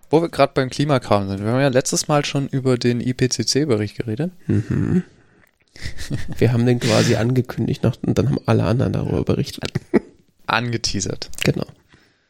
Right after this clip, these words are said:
Speaker 1: Naja, ich wollte halt, dass, wenn das hier jemand hört, dass man vielleicht schon vorher dann dazu irgendwie die Rahmeninformationen kommt, was das eigentlich ist und so weiter, weil das, wo ich davon ausging, dass wahrscheinlich relativ viele Nachrichten kommen, ja, das ist jetzt da.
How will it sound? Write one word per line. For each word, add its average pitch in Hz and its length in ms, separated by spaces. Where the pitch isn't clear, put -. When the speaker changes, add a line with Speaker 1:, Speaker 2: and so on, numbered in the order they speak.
Speaker 1:
Naja, 151 240
ich - 140
wollte 131 360
halt, 127 260
dass, - 240
wenn 107 160
das 131 160
hier 113 140
jemand 107 280
hört, 107 160
dass 110 120
man 104 80
vielleicht - 320
schon 101 120
vorher 104 360
dann 101 180
dazu - 380
irgendwie 98 280
die 101 140
Rahmeninformationen 101 880
kommt, 107 340
was 101 180
das 107 180
eigentlich 101 380
ist - 200
und 113 100
so 107 140
weiter, 104 300
weil 104 100
das, 101 220
wo 113 80
ich 110 140
davon - 240
ausging, 107 340
dass 104 180
wahrscheinlich - 560
relativ 104 300
viele 107 160
Nachrichten 104 360
kommen, 120 200
ja, 131 320
das 104 140
ist 107 140
jetzt - 260
da. - 160